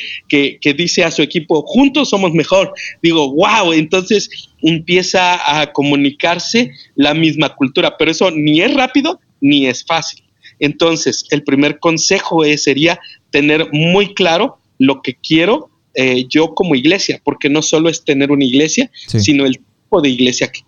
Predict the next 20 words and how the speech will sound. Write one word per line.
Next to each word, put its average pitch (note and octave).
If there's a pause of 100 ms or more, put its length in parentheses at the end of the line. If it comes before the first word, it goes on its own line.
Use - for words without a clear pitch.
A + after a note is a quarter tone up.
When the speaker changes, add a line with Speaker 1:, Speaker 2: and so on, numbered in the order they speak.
Speaker 1:
quiero, C#3 (260)
quién E3+
va D#3
a -
asistir, D#3 (300)
hacia D3
quién F3+
estoy D3+
dirigido D3 (180)
y C3
qué D3+
quiero D#3+
lograr. B2 (380)
Entonces, E3
estas F#3
preguntas, D#3+
eh, C#3+
son D#3+
muy D3
importantes. C#3